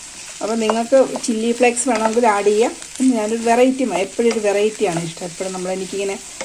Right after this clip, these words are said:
ഒരേ പച്ചക്കറി തന്നെ മെഴുക്കുവരട്ടി വെച്ച് കഴിക്കുന്നതിനേക്കാൾ നല്ലത് രണ്ട് പച്ചക്കറി കൂട്ടി കഴിക്കുമ്പോൾ ഒരു പ്രത്യേക ടേസ്റ്റുമാണ്. അതെല്ലാവരും ഒരു വെ-, കഴിച്ചോളും. ഓക്കെ, അപ്പോൾ ഇതെല്ലാം നമ്മുടെ മുളക് പൊടിയൊക്കെ ഒന്ന്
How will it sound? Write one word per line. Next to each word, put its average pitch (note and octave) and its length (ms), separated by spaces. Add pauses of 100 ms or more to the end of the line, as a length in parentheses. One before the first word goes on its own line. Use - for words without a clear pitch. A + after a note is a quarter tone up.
(120)
ഒരേ A3 220
പച്ചക്കറി A3 560
തന്നെ G3+ 360
മെഴുക്കുവരട്ടി G3 640
വെച്ച് G3+ 180
കഴിക്കുന്നതിനേക്കാൾ F#3 640
നല്ലത് F#3 340
രണ്ട് F#3 380 (140)
പച്ചക്കറി F#3 380
കൂട്ടി F#3+ 440
കഴിക്കുമ്പോൾ F3+ 440 (600)
ഒരു G#3 160
പ്രത്യേക G#3 500
ടേസ്റ്റുമാണ്. F#3+ 640 (640)
അതെല്ലാവരും F#3+ 480
ഒരു F#3+ 80
വെ-, F#3 420
കഴിച്ചോളും. F#3+ 460 (220)
ഓക്കെ, A#3+ 240 (1040)
അപ്പോൾ A3+ 160
ഇതെല്ലാം G3+ 500
നമ്മുടെ G3 280
മുളക് F#3 300
പൊടിയൊക്കെ F#3 460
ഒന്ന് A3+ 400